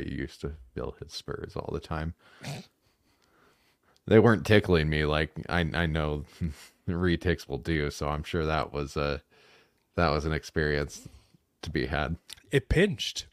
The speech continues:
Speaker 2: <laughs> Now I know why my females, like, you know, they, they, they
Speaker 1: Stop.
Speaker 2: whip up and they, they, like,
Speaker 1: Stop.
Speaker 2: they buck males. Like, I,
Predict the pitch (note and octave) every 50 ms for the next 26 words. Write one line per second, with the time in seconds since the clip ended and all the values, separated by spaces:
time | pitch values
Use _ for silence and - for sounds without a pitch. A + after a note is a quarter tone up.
0 | _ _ _ _ _ _ - - - _ _ _ _ - - - - - - _
1 | D3 D#3 E3 F3+ G3+ G3+ G3 F3+ E3+ E3+ E3+ F3+ F#3 F3 C#3+ - - - F3+ F3
2 | F3+ E3+ D3+ C3+ C3 C#3 B2+ B2 A#2 - - - - _ _ _ _ _ _ _
3 | - D3+ - - - - - - - - - - - - D#3+ C#3 C3+ C3 C3+ C3+
4 | C#3+ C#3+ D3 C#3+ C#3+ C#3+ - D3+ D3 C#3 D#3+ D#3 B2+ D3+ E3 G3 F#3 - D3+ F3
5 | A3 F#3+ - - B2 C3 C#3 C#3 C3+ C#3 C3+ C3+ C3 C3+ C3 A#2 A#2+ D3 D#3 C3
6 | C3 G2 D#2+ C#3 C#3+ C3 G2+ G#2+ - D3+ F3+ - - - D3 C3+ E3 G3 D#3+ A2
7 | G2 G2 - - B2 A2+ A2 - A#2+ A#2+